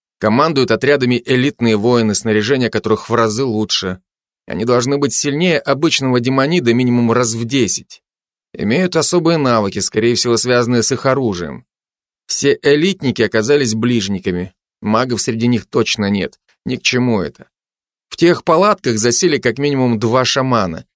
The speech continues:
и сейчас они накуривают себя какой-то дрянью, повышающей магические способности. Жёлтый дым явно говорит об этом. Думаю, что ассоциация рекомендовала бы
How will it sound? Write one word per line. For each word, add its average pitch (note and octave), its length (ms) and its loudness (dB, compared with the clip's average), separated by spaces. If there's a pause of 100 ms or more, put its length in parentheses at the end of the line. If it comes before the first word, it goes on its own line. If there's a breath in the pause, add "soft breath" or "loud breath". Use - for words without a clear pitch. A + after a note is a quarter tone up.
(160)
и - 60 -2
сейчас F#3 400 0
они C#3 220 2
накуривают C3 640 2
себя A#2+ 200 0
какой-то C3 320 -4
дрянью, C3+ 580 0 (200)
повышающей A#2+ 600 0
магические A#2+ 560 -2
способности. G#2 1000 -4 (420)
Жёлтый B2+ 420 0
дым C3 220 0
явно A2 320 2
говорит G#2+ 420 0
об G#2 140 0
этом. - 420 -2 (1160)
Думаю, E3 480 2
что F3 320 2
ассоциация D3+ 720 -2
рекомендовала C3+ 600 2
бы C3 240 2